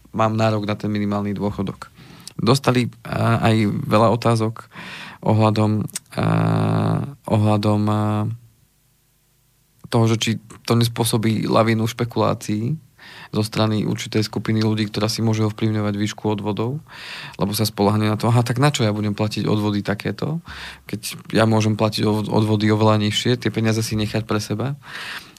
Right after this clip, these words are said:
a bu-, dostane minimálny dôchodok tak či tak.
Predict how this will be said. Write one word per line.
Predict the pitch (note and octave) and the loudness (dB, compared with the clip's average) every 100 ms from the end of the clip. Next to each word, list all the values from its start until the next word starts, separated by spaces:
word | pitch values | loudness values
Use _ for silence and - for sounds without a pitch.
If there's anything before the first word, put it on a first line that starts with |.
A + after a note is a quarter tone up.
| - _ | -20 _
a | G#2 G#2 G#2 | 2 4 2
bu-, | - A2+ A2+ A2 A2+ | -2 -4 -2 0 2
dostane | A2+ - A2 | 2 2 2
minimálny | G#2+ G#2+ G#2+ G#2+ | 2 2 2 2
dôchodok | G2+ G#2 G#2 G2+ | 0 0 0 -2
tak | G#2+ - | -2 -2
či | - | -4
tak. | - - - | -6 -8 -14